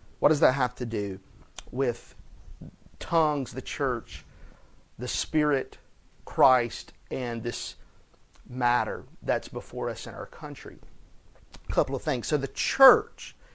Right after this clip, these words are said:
it's important first as Christians that we have a, a, a sound, healthy biblical theology of the church. The church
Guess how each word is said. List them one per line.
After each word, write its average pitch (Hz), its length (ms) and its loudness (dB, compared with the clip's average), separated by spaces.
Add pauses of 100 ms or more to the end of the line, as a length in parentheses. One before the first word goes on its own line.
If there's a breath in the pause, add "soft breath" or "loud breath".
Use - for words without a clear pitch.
(120 soft breath)
it's 131 160 -6
important 165 380 2
first 196 360 6
as 131 160 0
Christians - 880 -2 (640 soft breath)
that 139 180 2
we 147 140 2
have 139 260 2
a, 117 240 -2
a, 123 280 -4
a 120 40 -6
sound, 180 640 0
healthy 156 640 0 (380 soft breath)
biblical 151 420 2
theology 117 680 4
of 104 100 -2
the 101 80 -6
church. - 440 -6 (280)
The 151 160 0
church - 640 6